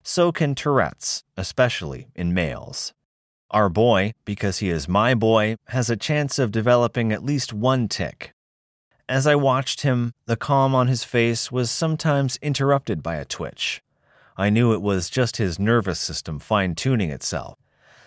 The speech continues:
Still, I couldn't help but worry that I might have handed my son a design flaw, a manufacturing error. Months before he was born, when my wife and I scanned family trees in search of possible names,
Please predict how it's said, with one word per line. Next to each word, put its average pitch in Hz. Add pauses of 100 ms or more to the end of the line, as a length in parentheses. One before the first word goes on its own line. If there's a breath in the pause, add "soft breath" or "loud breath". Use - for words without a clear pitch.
(120 soft breath)
Still, 131 (120)
I 117
couldn't 135
help 120
but 107
worry 113
that 98 (200)
I 107
might 113
have 104
handed 131
my 104
son 120
a 120
design 117
flaw, 76 (220)
a 104
manufacturing 107
error. - (720 soft breath)
Months 123
before 123
he 120
was 107
born, 120 (140)
when 120
my 123
wife 135
and 143
I 131
scanned 139
family 143
trees 120
in 82
search 113
of 92
possible 107
names, 110